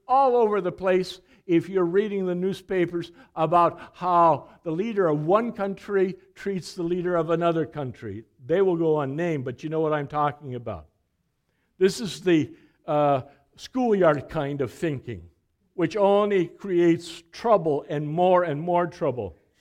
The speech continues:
What we see is in John chapter eight, the account of the Lord Jesus dealing with the woman taken in adultery. And you know that the Pharisees came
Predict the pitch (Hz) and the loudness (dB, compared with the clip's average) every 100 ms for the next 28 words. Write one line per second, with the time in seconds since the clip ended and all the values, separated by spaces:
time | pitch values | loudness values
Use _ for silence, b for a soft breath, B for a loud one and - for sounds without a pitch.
0 | _ _ _ _ _ _ _ _ _ _ | _ _ _ _ _ _ _ _ _ _
1 | _ 190 233 233 214 - 233 220 208 151 | _ 2 2 2 -4 -4 -4 -2 -2 -2
2 | 180 175 190 202 - 208 180 - 180 175 | -2 0 0 0 -2 -2 -2 -4 -2 0
3 | 175 - B B 156 156 - 185 190 180 | -2 -4 B B -4 -4 -4 -4 -4 -8
4 | 151 160 165 170 - 202 180 165 147 - | -4 0 2 0 -2 -8 -10 -10 -14 -16
5 | - b b 135 175 180 185 175 170 170 | -20 b b -2 0 0 -2 -4 -4 -4
6 | 165 165 170 160 175 165 175 180 185 185 | -4 -4 -6 -4 -4 -2 -4 -4 -4 0
7 | 202 - 139 131 135 175 208 196 202 - | 0 -2 -6 -6 -4 -4 -4 -4 -8 -2
8 | 220 214 214 226 185 - 220 262 254 131 | 2 2 0 -8 -8 -6 -4 -2 -2 -6